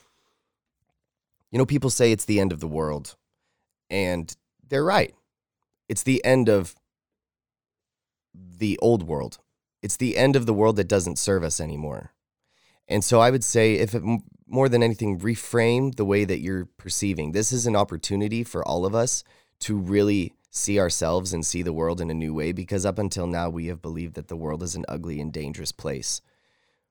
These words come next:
But if we didn't believe that and we chose to see the world differently and see ourselves differently and push forward differently,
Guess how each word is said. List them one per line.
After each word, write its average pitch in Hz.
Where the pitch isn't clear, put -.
But 95
if 87
we 90
didn't 82
believe 85
that 80
and 80
we 76
chose 87
to -
see 90
the 85
world 80
differently 78
and 76
see 87
ourselves 92
differently 73
and 78
push 87
forward 90
differently, 78